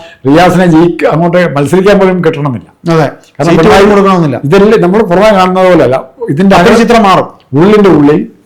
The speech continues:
Speaker 1: സി പി എമ്മിന്റെ കെ ഡി എസിന്റെ അകത്തും സി പി എമ്മിന്റെ പല നേതാക്കളുടെ ഇടയ്ക്കും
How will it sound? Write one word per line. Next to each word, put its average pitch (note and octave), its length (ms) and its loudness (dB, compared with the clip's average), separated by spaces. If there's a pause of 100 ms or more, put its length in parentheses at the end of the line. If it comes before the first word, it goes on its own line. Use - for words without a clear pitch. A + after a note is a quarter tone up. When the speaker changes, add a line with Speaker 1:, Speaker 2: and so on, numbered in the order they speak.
(200)
Speaker 1:
സി - 100 -2
പി F3+ 220 0
എമ്മിന്റെ G3 340 2
കെ D#3+ 180 0
ഡി E3 80 2
എസിന്റെ D3+ 280 0
അകത്തും B2+ 320 -6 (180)
സി C#3+ 120 -2
പി C#3+ 140 0
എമ്മിന്റെ F3 240 2
പല F3 260 0
നേതാക്കളുടെ E3 560 0
ഇടയ്ക്കും A#2+ 400 -6